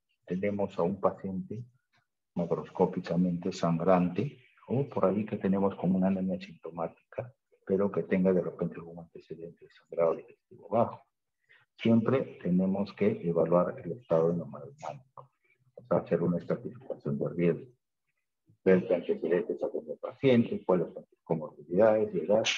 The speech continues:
¿no? Y el tacto rectal. Yo siempre le digo a todos los alumnos, ¿no? Antes de meter la pata siempre es mejor meter el dedo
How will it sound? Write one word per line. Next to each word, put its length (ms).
¿no? 100
Y 140
el 200
tacto 360
rectal. 460
Yo 100
siempre 320
le 120
digo 220
a 120
todos 300
los 180
alumnos, 420
¿no? 220
Antes 600
de 260
meter 280
la 160
pata 280
siempre 540
es 180
mejor 520
meter 320
el 140
dedo 340